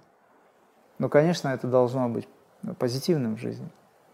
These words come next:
Это не должно быть против человека или людей в целом.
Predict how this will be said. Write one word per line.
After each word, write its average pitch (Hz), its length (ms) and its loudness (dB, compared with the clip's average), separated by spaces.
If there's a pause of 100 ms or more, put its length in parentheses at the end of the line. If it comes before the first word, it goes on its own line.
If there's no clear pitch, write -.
(520)
Это 135 140 -4
не 135 100 2
должно 131 640 6
быть 117 300 0
против 127 400 2
человека 120 560 0 (580)
или 117 160 -2
людей 113 440 -4 (140)
в - 40 -20
целом. - 300 -8